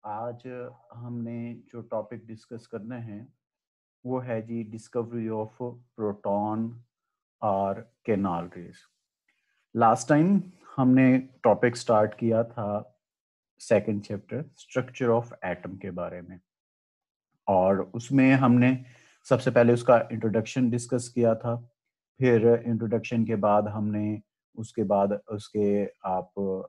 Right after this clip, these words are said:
discovery of cathode rays और electron वो discuss किया, फिर उसकी properties discuss की थी, फिर cathode rays को electron क्यों consider किया गया था वो हमने discuss किया था।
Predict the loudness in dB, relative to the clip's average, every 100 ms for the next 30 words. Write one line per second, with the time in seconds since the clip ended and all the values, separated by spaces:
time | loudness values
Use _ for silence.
0 | -16 -18 -18 _ -14 -4 -2 0 -2 -2
1 | -12 _ -6 -6 -4 -2 0 0 -2 -4
2 | -14 -18 _ -6 -6 -8 -8 -6 -8 _
3 | -4 0 0 0 -2 -6 -10 -10 -6 -8
4 | -6 -12 -12 -16 -6 -4 -4 -6 -8 -8
5 | -10 -6 -8 -8 -12 -12 -12 -14 -10 -8
6 | -6 -6 -6 -4 -2 -4 -4 -8 -4 -6
7 | -6 -6 -4 -4 -2 0 0 0 -4 -6
8 | -10 -10 -6 -6 -6 -10 -10 -8 -8 -8
9 | _ _ _ 2 2 0 -4 -8 -14 -16
10 | -20 -20 _